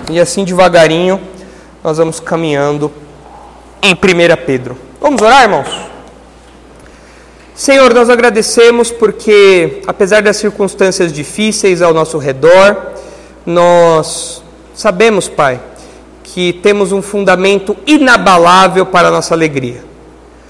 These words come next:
Nós sabemos que a nossa alegria está fundamentada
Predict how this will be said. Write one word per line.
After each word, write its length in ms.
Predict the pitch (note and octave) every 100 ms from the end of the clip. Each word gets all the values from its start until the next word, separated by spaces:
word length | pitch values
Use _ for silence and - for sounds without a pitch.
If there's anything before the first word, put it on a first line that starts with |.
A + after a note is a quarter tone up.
| - -
Nós 140 | D#3+
sabemos 500 | F#3 E3+ F#3+ G3 F#3
que 640 | - G3+ F#3 F3 D#3 C#3 -
a 60 | E3+
nossa 240 | F3+ F#3+
alegria 360 | F3 D#3 F3 G#3+
está 200 | - G3
fundamentada 960 | - G3 F#3 F#3 F3+ F#3 F3 E3+ C#3+